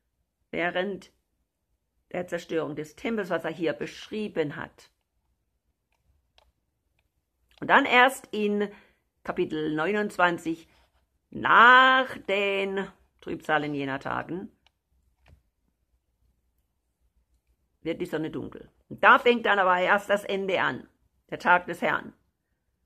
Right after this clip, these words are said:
Ja? Ihr müsst es verstehen. Ich weiß, dass wir neue, dass ich neue habe und die verstehen das manchmal nicht.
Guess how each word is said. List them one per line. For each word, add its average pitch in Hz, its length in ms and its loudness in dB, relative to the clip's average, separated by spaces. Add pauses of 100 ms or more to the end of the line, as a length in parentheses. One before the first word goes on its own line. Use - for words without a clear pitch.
Ja? 202 320 -4 (1600)
Ihr 131 80 -12
müsst 175 180 -12
es 180 100 -14
verstehen. 175 640 -4 (160)
Ich - 140 -18
weiß, 190 320 4
dass 190 160 -6
wir 175 100 -2
neue, 175 400 0
dass 160 180 -6
ich 165 140 -10
neue 165 320 -2
habe 151 380 -2
und 170 220 -12
die 165 60 -8
verstehen 160 420 -10
das 147 140 -12
manchmal 143 360 -8
nicht. 156 440 -10